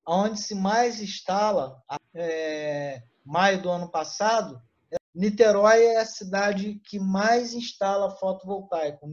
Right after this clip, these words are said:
Depois, o outro município que vem é Macaé e depois Campos. E na região, no, falando em termos de Brasil, na região sudeste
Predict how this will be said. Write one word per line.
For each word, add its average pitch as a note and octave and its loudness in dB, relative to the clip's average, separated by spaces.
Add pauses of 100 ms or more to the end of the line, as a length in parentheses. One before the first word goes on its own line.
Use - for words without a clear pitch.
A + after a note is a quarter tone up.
Depois, G3+ 6
o A3 0
outro A#3 6
município A3 -6
que G#3+ -10
vem G#3+ -2
é G3 0
Macaé G#3+ 0
e F#3+ -18
depois G3 -2
Campos. G3 -2 (460)
E A3 2
na A#3+ 8
região, C4 4
no, B3+ 0
falando B3 4
em B3 0
termos B3 2
de A#3 -6
Brasil, G3 2
na F#3 -4
região G3+ -2
sudeste A3+ 0